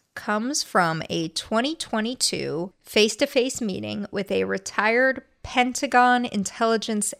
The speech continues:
analyst. And he confirmed a bunch of details that she had received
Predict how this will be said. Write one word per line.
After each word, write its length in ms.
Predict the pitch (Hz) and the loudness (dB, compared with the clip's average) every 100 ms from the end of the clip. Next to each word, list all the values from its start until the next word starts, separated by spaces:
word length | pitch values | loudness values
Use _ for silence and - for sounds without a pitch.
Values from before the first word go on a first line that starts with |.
| - | -6
analyst. 880 | 202 220 190 - 202 - - - - _ | -4 -2 -4 -4 -6 -8 -8 -10 -14 _
And 140 | 220 202 | -2 0
he 120 | 233 | 0
confirmed 500 | 262 254 - 220 190 | -2 -2 2 2 2
a 60 | |
bunch 320 | 147 160 208 - | -2 0 0 -2
of 120 | 277 | -4
details 640 | 254 240 254 233 233 233 | -4 -2 2 4 4 2
that 140 | - - | -4 -2
she 140 | - | 2
had 100 | 208 | 2
received 720 | 262 302 - 214 190 208 - | 2 0 0 0 0 -2 -4